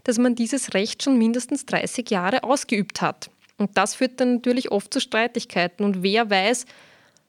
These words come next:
tatsächlich, wer vor dreißig Jahren irgendwo drüber gegangen ist? Vielleicht, wenn's zwischendurch Eigentümerwechsel gegeben hat, dann wird eben die Beweislage immer schwieriger und dann werden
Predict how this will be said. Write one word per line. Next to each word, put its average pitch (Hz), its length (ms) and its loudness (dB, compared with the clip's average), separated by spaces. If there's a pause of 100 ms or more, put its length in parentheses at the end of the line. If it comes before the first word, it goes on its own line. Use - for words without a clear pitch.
(320)
tatsächlich, 233 720 0
wer 214 180 2
vor 262 160 0
dreißig 233 480 -4
Jahren 226 260 2
irgendwo 254 380 0
drüber 269 300 2
gegangen 185 420 -4
ist? 190 180 -4
Vielleicht, 202 340 -2
wenn's 226 160 0
zwischendurch 247 500 0
Eigentümerwechsel 254 920 0
gegeben 247 440 -4
hat, 262 180 0
dann 233 120 2
wird 247 260 0
eben 220 400 0 (460)
die 226 60 0
Beweislage 214 680 0
immer 233 260 4
schwieriger 269 680 2
und 247 180 0
dann 226 160 4
werden 214 280 2